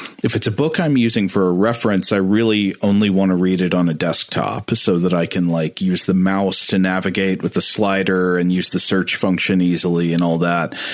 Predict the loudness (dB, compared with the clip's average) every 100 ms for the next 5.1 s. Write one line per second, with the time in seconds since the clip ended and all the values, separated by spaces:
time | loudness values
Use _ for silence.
0 | -10 -6 -4 -2 -2 -2 -2 -2 -2 0
1 | 0 -2 -2 -2 0 2 2 2 0 0
2 | -2 0 0 2 2 0 0 0 0 2
3 | 0 0 0 0 -2 -2 -2 0 0 0
4 | 0 -2 -2 -2 0 0 0 0 -4 -4
5 | -4